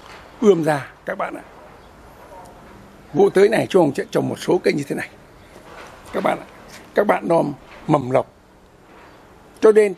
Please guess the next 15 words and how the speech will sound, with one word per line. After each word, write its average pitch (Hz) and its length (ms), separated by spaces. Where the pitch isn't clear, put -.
chính 269 220
vì 269 100
Trung 208 180
Hồng 170 140
cùng 147 120
bóng 165 120
ngọn, 214 240
tại 170 160
sao 175 320
các 247 120
bạn 220 180
nom 175 140
thấy 160 80
không 151 180
ạ? - 120